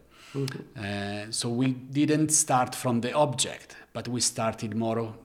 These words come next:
Speaker 2: talking about what it, what does it mean to live together, what are, um, um, what is, how can a community be formed, uh, how can people become more helpful one,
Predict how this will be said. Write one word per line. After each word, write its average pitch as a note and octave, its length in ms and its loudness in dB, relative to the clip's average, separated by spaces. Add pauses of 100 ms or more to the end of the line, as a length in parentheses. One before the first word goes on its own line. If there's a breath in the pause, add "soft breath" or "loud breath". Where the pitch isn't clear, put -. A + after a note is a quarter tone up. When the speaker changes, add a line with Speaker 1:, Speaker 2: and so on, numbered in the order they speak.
(120)
Speaker 2:
talking A2 280 -4
about G2+ 580 -4 (720 loud breath)
what B2+ 220 2
it, A#2+ 100 -2 (240)
what C#3+ 240 2
does C3 160 0
it A2 80 -2
mean D#3+ 380 6
to C#3+ 120 2
live C#3 300 4
together, C#3 640 0
what C#3 440 -4
are, B2+ 200 -2
um, B2+ 260 -4 (220)
um, A#2 680 -4 (480 loud breath)
what C#3 280 2
is, C3+ 400 4
how D3 240 4
can C#3+ 180 0
a C3 80 4
community D3+ 600 4
be D3 120 2
formed, D#3 540 2 (100)
uh, B2 360 -4
how C3+ 240 -4
can C#3 240 0
people C3+ 580 0 (840 loud breath)
become C3+ 360 4
more C3 180 6
helpful F3 580 4
one, D3+ 420 2